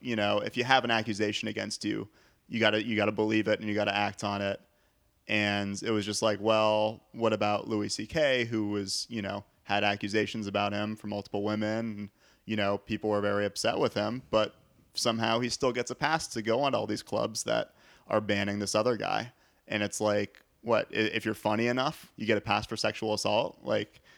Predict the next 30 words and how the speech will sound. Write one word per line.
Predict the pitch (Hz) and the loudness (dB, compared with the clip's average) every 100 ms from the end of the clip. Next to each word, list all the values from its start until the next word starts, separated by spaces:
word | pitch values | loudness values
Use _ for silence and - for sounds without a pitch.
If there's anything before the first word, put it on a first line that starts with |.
| _ | _
if | - 113 | -6 -2
you're | 110 | 0
respected | 104 - 110 104 107 | 0 0 0 0 -2
enough | 107 104 | -2 -2
in | |
the | 107 | -6
community, | - 104 107 117 135 | -6 -4 -4 -4 -4
you | |
get | 123 | -2
a | 127 | -4
pass? | - 143 156 - - _ - | -4 -6 -6 -10 -14 _ -6
And | 120 | -2
so | 123 113 | 0 0
it's | 104 | 0
just | 107 | -4
kind | 107 101 | -2 -2
of | 98 | -2
like, | 101 98 _ - _ _ _ | -4 -6 _ -20 _ _ _
um, | 104 98 95 95 120 _ _ - - 87 | -2 -2 -4 -8 -14 _ _ -20 -20 -20
it, | - | -6
it | 123 110 113 | -2 2 4
was | 110 104 | 2 0
just | 101 - | -6 -4
kind | 104 | -4
of | 101 | -2
putting | - 101 | -2 -2
that | 98 98 | -2 -4
out | 101 - | -4 -4
there | 101 101 104 | -4 -4 -4
as | - - - | -4 -4 -6